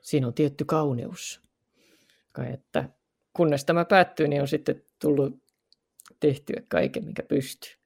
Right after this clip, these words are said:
Siis sitä tuota jopa Sormusten herrassa, haha, minä sain tähänkin Sormusten herran mukaan. Koska Tolkienin maailmassa kuule kaik-, tuota, haltijat olivat ensimmäiset,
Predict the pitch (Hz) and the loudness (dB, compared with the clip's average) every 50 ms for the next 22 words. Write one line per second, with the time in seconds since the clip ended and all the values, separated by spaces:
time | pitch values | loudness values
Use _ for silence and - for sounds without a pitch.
0 | _ _ _ _ _ _ _ _ _ - - 147 139 131 - 160 - 151 139 139 | _ _ _ _ _ _ _ _ _ -4 0 0 0 2 2 2 4 4 2 4
1 | 156 147 139 147 147 143 147 147 147 139 - - 214 226 233 214 170 - - 233 | 4 4 6 6 6 6 6 4 2 0 2 2 2 4 4 2 2 4 6 6
2 | 190 170 208 220 - - - - 165 - - 165 160 240 262 220 165 156 143 143 | 8 8 8 6 6 4 2 2 2 4 6 6 8 10 10 8 8 6 4 2
3 | 135 - 147 143 135 151 208 208 226 185 180 - - 160 147 139 135 - - 131 | 2 2 2 4 6 6 6 6 6 4 4 6 8 6 6 6 2 0 0 0
4 | 131 135 - 131 135 135 135 - - - - - - - - - - - - - | 0 0 -2 -2 -2 -2 -2 -4 -4 -6 -6 -10 -16 -20 -20 -20 -20 -20 -20 -20
5 | _ _ - - 135 - - - - 160 165 170 165 - 151 139 131 127 127 139 | _ _ -4 -4 -4 -2 0 4 6 6 6 6 4 4 4 4 4 2 0 0
6 | 139 135 131 127 120 - - - - - 139 131 131 127 - - 143 139 135 135 | 0 0 -2 -4 -6 -6 -8 -6 -2 0 0 0 0 -2 -2 -2 0 0 0 -2
7 | _ _ _ _ - - _ _ - 147 135 127 131 - 139 135 135 - - _ | _ _ _ _ -20 -20 _ _ -2 -2 -2 -2 -2 -2 -2 -2 -2 -4 -8 _
8 | - 151 180 185 190 180 - 151 135 135 139 147 139 135 143 139 139 147 147 147 | 2 8 8 8 8 8 6 4 2 2 2 0 0 2 0 0 2 2 2 2
9 | 139 147 - - - - - - - - - | 0 -2 -2 -2 -2 -4 -6 -6 -8 -10 -12